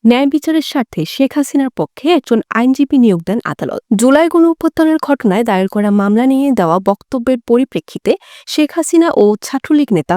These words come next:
শাকিল আলম বুলবুলের বিরুদ্ধে গত তিরিশে এপ্রিল আদালত অবমাননার অভিযোগ দাখিল করেন চিফ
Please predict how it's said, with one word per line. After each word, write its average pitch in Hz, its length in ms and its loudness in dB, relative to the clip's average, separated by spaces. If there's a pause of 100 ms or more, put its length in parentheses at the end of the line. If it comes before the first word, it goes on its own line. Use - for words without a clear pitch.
(120)
শাকিল - 440 -2
আলম 185 280 0
বুলবুলের 202 420 0
বিরুদ্ধে 185 440 -4
গত 208 160 -2 (380)
তিরিশে 302 440 2
এপ্রিল 190 300 -2 (180)
আদালত 262 300 -4 (100)
অবমাননার 208 600 -2
অভিযোগ 208 420 -2
দাখিল 190 340 -6
করেন - 240 -6 (380)
চিফ 320 200 4